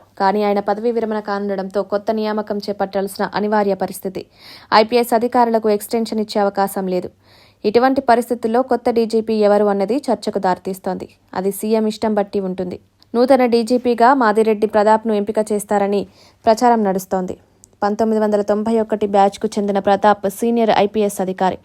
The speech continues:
దివంగత రాజశేఖర్ రెడ్డి అత్యంత ఇష్టుడిగా పేరుంది. రాజశేఖర్ రెడ్డి హయాంలో ఏపీ ఇన్వెస్ట్‌మెంట్ ప్రమోషన్ బోర్డు సీఈఓగా కూడా వ్యవహరించారు.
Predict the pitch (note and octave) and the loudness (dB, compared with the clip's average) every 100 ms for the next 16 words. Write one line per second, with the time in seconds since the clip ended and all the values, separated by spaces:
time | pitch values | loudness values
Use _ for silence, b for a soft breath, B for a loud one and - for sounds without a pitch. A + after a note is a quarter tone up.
0 | B B B - B3 C4+ C#4 C4+ B3+ A#3 | B B B 2 4 6 6 4 6 6
1 | C4 B3+ A#3 A#3 A3+ G#3+ G#3+ G3+ - A#3 | 4 0 0 0 0 0 0 0 0 0
2 | G#3+ G#3+ - G#3+ G3+ G3 F#3+ F#3+ F#3 - | 0 -2 -4 0 0 2 0 0 -4 -10
3 | b b b - A3 A3+ A#3 A3+ A3+ G3+ | b b b 4 6 6 2 -2 0 -2
4 | G3+ G#3 G3+ G3+ G3+ C4 A#3+ A3 A3+ G#3+ | 0 0 2 2 4 4 4 2 0 0
5 | A3 A3 A#3 G#3+ G#3+ G3 G3+ G#3+ G#3+ G3 | -2 -2 -4 -4 -2 -4 -4 -4 -4 -2
6 | G3+ G3 G3 G3+ G3 G3 F#3+ G3 F#3+ A#3 | 0 0 -2 -2 0 0 -2 -2 -2 0
7 | G3+ G3+ F#3+ F#3 F#3 F3 | -2 -2 -4 -4 -2 -2